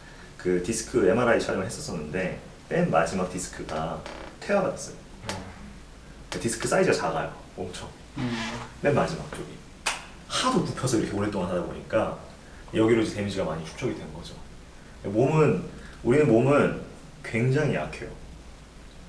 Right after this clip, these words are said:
Speaker 1: 우리 몸이 굉장히 약하기 때문에 특히 이런 업을 하시고 계신 분들은 이런 부분들을 되게 조심을 하셔야 돼요. 그래서 사이즈에 대한 궁금함들이 있거나 이러면은 뭐 저희가 더 뭐 이렇게 와,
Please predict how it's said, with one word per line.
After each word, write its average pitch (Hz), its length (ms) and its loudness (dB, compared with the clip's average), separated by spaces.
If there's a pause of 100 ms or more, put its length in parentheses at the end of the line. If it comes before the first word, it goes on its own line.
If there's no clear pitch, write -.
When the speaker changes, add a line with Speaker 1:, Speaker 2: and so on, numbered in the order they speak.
(640)
Speaker 1:
우리 113 120 0
몸이 113 240 4
굉장히 113 500 4
약하기 95 360 4
때문에 92 440 2
특히 - 260 0
이런 98 180 4
업을 135 320 6
하시고 113 240 4
계신 87 260 2
분들은 85 480 -2 (440)
이런 135 200 6
부분들을 113 460 4
되게 120 260 6
조심을 95 380 -2
하셔야 - 360 -6
돼요. - 220 -12
그래서 - 220 0
사이즈에 110 260 2
대한 - 160 0
궁금함들이 135 540 2
있거나 101 220 0
이러면은 90 420 0
뭐 92 100 -2
저희가 95 340 2
더 85 320 0 (600)
뭐 85 220 -4
이렇게 - 200 -6
와, 98 180 2